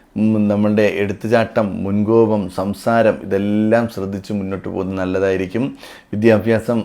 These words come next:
ഒന്ന് സൂക്ഷിക്കുക. വിദ്യാർത്ഥികൾ വളരെ ശ്രദ്ധയോടുകൂടി ക-, ഓരോ കാര്യങ്ങളും കൈകാര്യം ചെയ്യുക. വിദേശ യാത്രയ്ക്ക് ശ്രമിക്കുന്ന, വിദേശത്ത് പഠിക്കുവാൻ ആഗ്രഹിക്കുന്ന വ്യക്തികൾക്ക്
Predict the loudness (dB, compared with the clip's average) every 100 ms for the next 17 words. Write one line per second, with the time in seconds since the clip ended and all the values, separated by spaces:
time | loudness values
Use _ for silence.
0 | -6 -8 -4 -4 -4 -6 -6 -8 -2 0
1 | 0 2 2 2 0 -2 2 2 2 0
2 | -4 0 2 2 -2 -2 -4 -4 -4 -2
3 | -2 0 0 0 -4 -6 -4 -2 -2 -2
4 | -6 -4 -4 -4 -8 -20 -18 -6 2 4
5 | 4 2 2 2 0 -2 -4 -4 -2 -2
6 | 0 -2 -4 -6 -2 -2 0 -2 -2 -4
7 | -4 -4 -4 -2 -2 -2 -4 -4 -2 -2
8 | 0 -2 -2